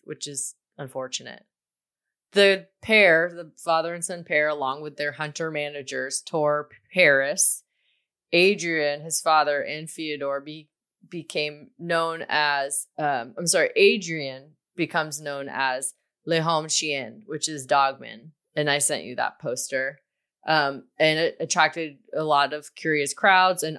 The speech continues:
um, very interested people. They did very well on their tour. I'm sure they didn't get paid very much. Their hunt-, their hunters surely did. So in eighteen seventy-four,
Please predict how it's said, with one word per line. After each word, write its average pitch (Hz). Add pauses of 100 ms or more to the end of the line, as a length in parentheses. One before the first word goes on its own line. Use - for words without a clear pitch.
um, 135
very 143
interested 151
people. 143
They 127
did 127
very 143
well 139
on 135
their 139
tour. 131
I'm 143
sure 139
they 139
didn't 135
get 135
paid 139
very 139
much. 131 (800)
Their 147
hunt-, 147
their 151
hunters 143 (240)
surely 135
did. 135
So 160
in -
eighteen 180
seventy-four, 175